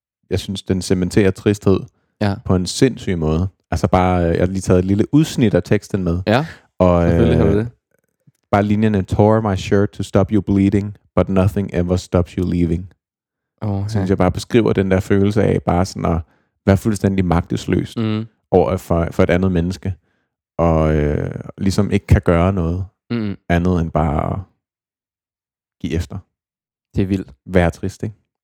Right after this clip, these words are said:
Speaker 1: Og, øh, jeg synes, at den her kombination af flot sangskrivning, flotte melodi,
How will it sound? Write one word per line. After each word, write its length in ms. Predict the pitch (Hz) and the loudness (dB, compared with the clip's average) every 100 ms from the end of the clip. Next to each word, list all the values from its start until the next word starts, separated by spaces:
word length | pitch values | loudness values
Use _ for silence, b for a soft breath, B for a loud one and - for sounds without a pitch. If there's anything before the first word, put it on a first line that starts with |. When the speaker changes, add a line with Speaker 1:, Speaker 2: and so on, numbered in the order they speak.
| _ _ _ _ _ _ - | _ _ _ _ _ _ 0
Speaker 1:
Og, 260 | 90 82 | 2 4
øh, 320 | 80 78 78 87 | 2 2 2 2
jeg 100 | 98 | 2
synes, 400 | 120 113 110 - | 2 0 -2 -4
at 120 | 101 | 0
den 100 | 113 | 2
her 80 | 110 | 2
kombination 720 | 113 98 98 92 - 127 117 | 0 0 0 0 2 0 0
af 280 | 87 95 85 - _ _ _ _ _ _ _ _ _ _ | 0 0 0 -4 _ _ _ _ _ _ _ _ _ _
flot 320 | - 110 107 | 0 0 2
sangskrivning, 760 | - 98 101 - 107 95 92 | 0 0 -2 -2 -2 0 -4
flotte 260 | - 98 98 | 2 2 2
melodi, 540 | 107 95 - 110 - | -2 -2 0 0 -2